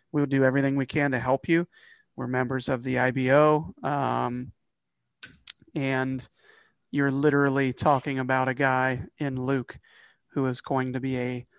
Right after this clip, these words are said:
professional archer. I've said it a thousand times, and I'll keep saying it,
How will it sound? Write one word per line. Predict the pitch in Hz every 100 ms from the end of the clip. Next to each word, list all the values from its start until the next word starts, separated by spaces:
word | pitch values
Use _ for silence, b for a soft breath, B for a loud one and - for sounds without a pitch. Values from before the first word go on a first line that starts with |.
| _ _ _
professional | - 143 135 - - 147 - 156 143 139 - _
archer. | 139 127 - 143 127
I've | 127 -
said | - 143 139
it | 151 - _ _ _ _ _ _
a | -
thousand | - 147 147 156 151
times, | 135 175 185 190 185
and | 127
I'll | 123 127 160 -
keep | - 180
saying | - 180 170 175
it, | 175